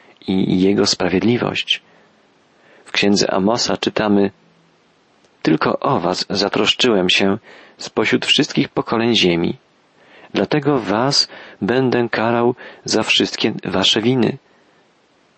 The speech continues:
Bóg surowo sądzi swój lud wybrany. Jest wymagający również w stosunku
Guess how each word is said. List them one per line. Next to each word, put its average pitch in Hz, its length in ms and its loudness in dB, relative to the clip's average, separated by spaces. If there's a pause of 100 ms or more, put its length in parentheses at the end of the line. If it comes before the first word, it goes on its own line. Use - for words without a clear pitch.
(280)
Bóg 104 400 0
surowo 110 640 2
sądzi 95 640 2
swój 95 320 0
lud 92 240 2
wybrany. - 500 -4 (1000)
Jest 110 300 2
wymagający 95 800 2 (520)
również 104 520 4
w - 80 -6
stosunku 120 640 0